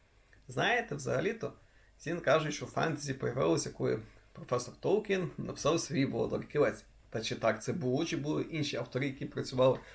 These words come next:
у жанрі фентезі, і чи могло бути так, що фентезі могло бути змінено до невпізнаності, якби люди читали щось інше, а не Володаря Перснів? І знаєте, так воно й би було.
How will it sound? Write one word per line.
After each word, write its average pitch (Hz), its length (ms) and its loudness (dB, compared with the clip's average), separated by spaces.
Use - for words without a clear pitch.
у - 120 0
жанрі 120 300 2
фентезі, 175 420 -4
і - 100 -4
чи - 120 -2
могло 135 240 4
бути 123 220 -4
так, - 280 6
що - 340 2
фентезі 175 440 0
могло 131 280 4
бути 160 300 -2
змінено 113 380 0
до 113 120 -6
невпізнаності, 135 800 0
якби 165 320 0
люди 170 200 -2
читали 143 400 4
щось - 420 -2
інше, 135 420 0
а 131 160 4
не 120 220 2
Володаря 131 340 2
Перснів? - 480 -8
І 160 180 6
знаєте, 165 540 -2
так 101 300 -2
воно 117 200 -4
й - 20 0
би 131 120 -2
було. 202 320 -2